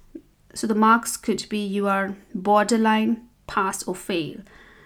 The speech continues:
So you might still be borderline if you haven't really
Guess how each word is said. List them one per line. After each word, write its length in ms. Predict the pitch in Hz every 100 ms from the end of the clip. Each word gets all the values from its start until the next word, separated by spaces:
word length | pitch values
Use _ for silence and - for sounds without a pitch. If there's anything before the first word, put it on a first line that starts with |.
| _ _
So 460 | - - - 196
you 200 | 190 214
might 380 | 208 208 202 202
still 320 | - - 202
be 140 | 185 180
borderline 640 | 185 185 170 165 156 -
if 180 | 180 -
you 120 | 175
haven't 580 | - 202 185 185 165 -
really 400 | 175 170 170